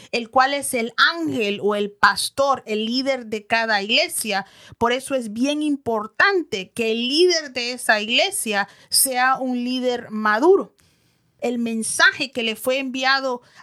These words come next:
a él, a ese líder, él es el responsable de entregar y compartir ese mensaje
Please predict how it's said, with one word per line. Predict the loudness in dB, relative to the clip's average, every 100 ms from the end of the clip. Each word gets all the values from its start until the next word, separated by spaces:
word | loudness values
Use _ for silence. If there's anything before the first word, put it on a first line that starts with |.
| 0
a | 2 2
él, | 2 2 2
a | 0
ese | -2 -4 -4
líder, | -2 0 2 2 -2 -10 -4
él | 0 2 0
es | 0
el | -4
responsable | -4 -6 -4 -6 -2 0 2 0 -2
de | -4
entregar | -4 -4 4 4 4
y | 0
compartir | -2 2 2 2 -4 -2
ese | -2 -4
mensaje | -4 -2 4 4 4 -4